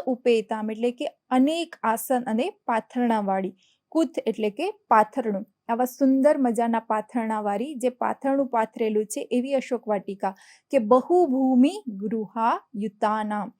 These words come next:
એટલે કે અનેક ભૂમિ ગૃહોવાળી. અને ભૂમિગૃહ એટલે કે જમીનની અંદર બનાવેલા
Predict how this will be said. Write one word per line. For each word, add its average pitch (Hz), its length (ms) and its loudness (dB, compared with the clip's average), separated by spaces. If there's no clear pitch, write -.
એટલે 220 240 0
કે 302 120 -6
અનેક 320 600 0
ભૂમિ 247 640 2
ગૃહોવાળી. 214 800 0
અને - 380 -10
ભૂમિગૃહ 247 640 2
એટલે 226 200 2
કે 277 160 -8
જમીનની 262 680 0
અંદર 226 320 0
બનાવેલા 220 640 0